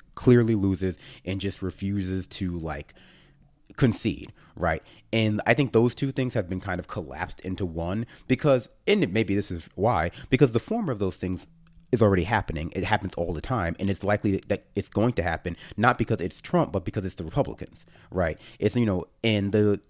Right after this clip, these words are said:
need to distinguish Trump from the Republicans as, like, uniquely bad or uniquely, uh, anti-democratic or anomalous in our system,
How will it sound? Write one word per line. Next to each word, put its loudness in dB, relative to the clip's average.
need 2
to -2
distinguish -2
Trump -6
from -2
the -2
Republicans -4
as, -6
like, -6
uniquely -4
bad -2
or -4
uniquely, -4
uh, -2
anti-democratic -2
or -6
anomalous -4
in -4
our -4
system, -4